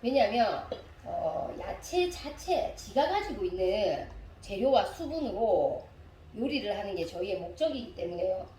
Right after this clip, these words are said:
이미 뭐, 이 두 컵만 해도 탁 돼. 이렇게 해서 뭐 하면 돼요, 우리는?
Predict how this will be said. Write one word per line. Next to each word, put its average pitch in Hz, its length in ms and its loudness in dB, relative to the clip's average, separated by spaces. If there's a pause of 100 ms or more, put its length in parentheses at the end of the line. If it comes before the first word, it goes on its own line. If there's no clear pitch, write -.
(260)
이미 302 680 2
뭐, 156 420 0
이 302 240 -8
두 - 100 -16
컵만 466 300 0
해도 - 380 0
탁 - 100 -16 (140)
돼. - 280 -2 (800)
이렇게 269 440 6
해서 339 260 0 (420)
뭐 233 140 6
하면 359 180 6
돼요, 370 220 10
우리는? 254 240 8